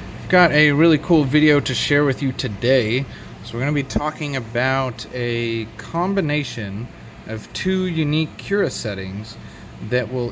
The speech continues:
equal a stronger, uh, more impressive print. So the two that we're gonna be looking at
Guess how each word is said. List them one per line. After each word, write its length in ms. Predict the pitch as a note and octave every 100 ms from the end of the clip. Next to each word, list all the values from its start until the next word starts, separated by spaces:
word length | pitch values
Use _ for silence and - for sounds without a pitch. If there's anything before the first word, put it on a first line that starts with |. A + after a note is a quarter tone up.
| D#3
equal 400 | D#3+ D#3 C#3+ C3
a 160 | A#2
stronger, 1120 | A2+ - - B2+ C3+ D#3+ E3 D#3+ D#3 D3+ C#3+ - - - - - -
uh, 400 | B2 B2 A#2 A2+
more 400 | G#2+ B2+ D3+ D3+
impressive 640 | C#3 B2+ - C3 - A#2 G2 -
print. 300 | - A2+ - - - - - -
So 360 | - C3 B2 A#2
the 160 | A2
two 240 | A2+ G3+ C4+
that 120 | G#3+
we're 80 | F3+
gonna 160 | F3+
be 140 | E3+ D#3
looking 400 | C#3 D#3 B2+ G#2
at 240 | G2 B2